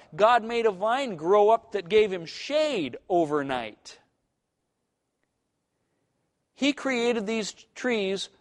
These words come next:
mature. They already had fruit on them.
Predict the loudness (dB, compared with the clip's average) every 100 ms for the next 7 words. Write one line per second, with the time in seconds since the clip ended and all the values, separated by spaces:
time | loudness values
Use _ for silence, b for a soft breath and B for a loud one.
0 | _ -10 -8 -8 -10 -8 -6 -4 -2 -4
1 | -8 _ _ _ _ _ _ 6 6 6
2 | 2 2 -2 -2 -6 -8 -10 -6 -4 -4
3 | -14 -10 -4 -2 -2 -4 -2 -2 -2 -10